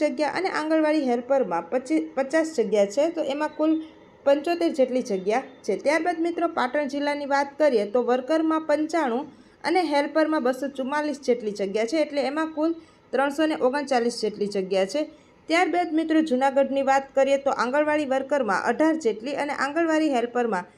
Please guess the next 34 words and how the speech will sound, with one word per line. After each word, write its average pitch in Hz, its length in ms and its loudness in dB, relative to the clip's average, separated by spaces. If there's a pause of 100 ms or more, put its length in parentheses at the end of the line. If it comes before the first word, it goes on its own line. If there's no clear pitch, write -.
(220)
ત્રેવીસ 320 380 2
જગ્યા 233 340 4
ખાલી 196 280 2
છે. 320 180 -2
તો 320 120 -2
કુલ 339 280 -2
પોસ્ટની 294 440 0
વાત 262 220 0 (100)
કરીએ, 247 280 4 (340)
તો 277 60 2 (160)
એકતાલીસ 311 440 0
જેટલી 254 240 2
પોસ્ટ 202 380 -2
છે. 320 140 0 (440)
નવસારી 349 560 2
જિલ્લાની 311 340 2
વાત 262 240 2 (100)
કરીએ, 262 240 4
તો 220 120 -2
આંગણવાડી 320 640 2
વર્કરમાં 247 500 0
પંચાણું 269 500 0
જેટલી 226 340 -2
અને 311 180 -2
આંગણવાડી 311 600 0
હેલ્પરમાં 233 540 0 (360)
એકસો 269 300 0
અઢાર 302 360 4
જેટલી 262 300 2
જગ્યા 202 440 0
છે. 277 100 2 (480)
તો - 80 -2
જેમાં 254 500 0
કુલ 349 160 0